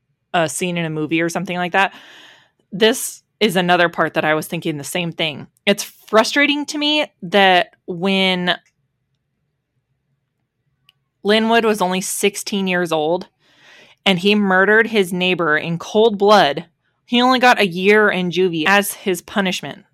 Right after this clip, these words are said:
Like, how is that even possible? That would not fly today. You cannot kill somebody and be like, "Cool, well, go spend a year in juvenile detention and you'll be set free, and that's it."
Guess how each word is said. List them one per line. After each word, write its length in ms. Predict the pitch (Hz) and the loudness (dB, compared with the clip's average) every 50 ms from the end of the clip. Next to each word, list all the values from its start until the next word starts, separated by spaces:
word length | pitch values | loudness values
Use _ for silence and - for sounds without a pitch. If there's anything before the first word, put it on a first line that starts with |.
| _ - | _ -4
Like, 160 | 180 180 - | -4 -4 -4
how 260 | - - - 294 311 | -4 0 2 4 4
is 100 | 349 320 | 4 4
that 120 | 403 392 370 | 2 0 0
even 240 | 320 285 214 185 202 | 0 0 0 -2 -2
possible? 540 | - - 185 180 - - 170 - - - _ | 0 2 2 2 0 -4 -10 -12 -14 -4 _
That 120 | 190 208 240 | 2 2 4
would 140 | 262 240 | 2 2
not 260 | 226 208 202 202 - - | 2 2 2 2 2 0
fly 240 | - 196 180 180 | -2 0 0 0
today. 380 | 175 - 180 151 143 - - - - - - - - - | 0 -2 -6 -8 -6 -8 -10 -12 -14 -20 -20 -20 -8 -6
You 120 | 233 226 | -6 -4
cannot 460 | 226 254 233 240 247 254 233 - - | -2 -2 0 2 4 2 2 0 -4
kill 340 | - - 226 247 226 233 240 | -8 -2 2 4 6 6 4
somebody 680 | - - 202 180 170 160 160 156 151 147 147 147 156 - _ _ _ _ _ _ _ _ _ _ _ _ - | 4 2 0 0 2 2 2 0 0 0 -4 -6 -6 -10 _ _ _ _ _ _ _ _ _ _ _ _ 0
and 140 | 208 202 190 | 2 4 6
be 80 | 202 | 6
like, 240 | 196 190 185 185 - | 8 6 6 4 0
"Cool, 480 | - - - - 254 240 220 208 185 175 | -10 -10 -6 -2 0 4 4 4 4 4
well, 420 | 185 190 190 185 185 180 185 185 | 2 2 4 4 6 4 2 2
go 280 | 170 - 196 202 208 208 | 0 0 2 2 2 0
spend 400 | 208 - - 226 220 214 214 220 | -2 -4 -2 -2 0 0 0 -2
a 60 | 202 | -2
year 480 | 185 185 190 196 190 185 185 180 180 | -2 -2 -2 0 0 0 2 2 0
in 180 | 170 175 175 170 | 0 -2 -4 -4
juvenile 480 | - 185 185 170 185 185 180 180 180 175 | -2 -2 -2 -2 -2 0 0 0 0 -2
detention 880 | 175 165 - 196 180 175 170 - 156 151 147 151 151 151 160 185 208 _ _ - | -4 -6 -6 -8 -8 -6 -6 -6 -6 -6 -6 -8 -10 -14 -14 -16 -20 _ _ -8
and 480 | 170 160 151 147 156 151 147 147 - | -6 -6 -4 -4 -6 -6 -8 -10 -8
you'll 180 | 156 156 160 156 | -6 -6 -4 -4
be 140 | 165 170 170 | -4 -6 -2
set 260 | - 208 202 190 - | 0 0 -2 -2 -2
free, 260 | - 233 359 392 359 | -4 -4 -2 -2 -4
and 120 | 240 196 | -4 -4
that's 200 | 202 208 208 - | -6 -6 -4 -4
it." 200 | 277 285 262 - | -4 -2 -2 -4